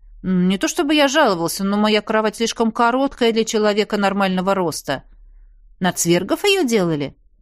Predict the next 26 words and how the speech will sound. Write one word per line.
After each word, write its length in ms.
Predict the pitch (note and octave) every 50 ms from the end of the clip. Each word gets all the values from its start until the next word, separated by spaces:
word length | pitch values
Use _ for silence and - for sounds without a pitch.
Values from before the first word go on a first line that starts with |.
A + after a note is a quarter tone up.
| _ _ _ _ _ _ _ _ _ _ _ _ _ -
"Нет, 420 | A#3 A#3+ B3 A#3+ A#3 G3 D3+ -
для 140 | E3+ G3+ C4+
ребёнка. 720 | C#4+ F4+ F4+ - F#4+ G4 F4+ C#4 F3 D#3+ D3 - C#3 - - - - _ _ _ - - -
Да, 540 | - G#3+ A3+ A#3 B3 B3+ A#3+ D#4+ D4 G3+ E3+
кто-то 420 | - - - C4+ C4 - - C#4
говорил, 580 | A#3+ A3+ C4 C#4 C4 C4 C#4 C#4 C#4 C#4 C4 A#3
что 220 | - - - B3+
это 220 | A#3 A#3 A#3 A#3 A#3+
детская 440 | A3+ C4+ B3 - - - G3 F#3+
комната". 720 | G3 - - A#3 F#3+ F3 E3 D#3 - - D#3 C#3+ C#3 D#3 - _ _ _ -
Хм, 380 | G#3 G#3 G3 F#3 F3 E3+ E3+
"Что, 280 | E3+ - - - A3 G3
моровянка, 640 | F3+ F3 F3 F#3 F#3+ F#3 E3+ E3+ D#3+ - - - D#3 - - _
материнский 720 | F#3+ G3+ F#3 - A3 G#3+ A3 G#3 G#3 - - - A3+ A3
инстинкт 440 | G#3+ G#3+ G3+ - - B3 A#3+ - -
проснулся?" 680 | - E3+ E3 - - D#3+ D3 D3 - - - - - E3 - - - _ _ - _ _ _ - - - - _ _
Я 140 | - F3 D#3+
заметил. 560 | D3 F3 A3 C4 A#3 E3 - - E3 D#3+ E3+ - - - - - - - - _
"М, 360 | - F#3 F3+ F3 E3 E3 - -
значит, 560 | - G#3 G#3 A3+ G#3+ - G#3 F#3 F#3 - - -
предлагаю 460 | - G#3+ G#3 A3+ A#3+ A#3 C#4+ C#4 C4
так. 320 | - D3 - - - - _ - - - - _ _ _ -
Я 400 | F3+ F#3+ F#3 A3+ D#4+ F4+ F4+ F4
переезжаю 560 | - A3+ G#3+ G#3 G#3+ G#3+ G3 A#3 D#4 D#4+ A#3
к 40 | -
тебе. 400 | - G#3+ E3+ D#3 D3 C#3+ F3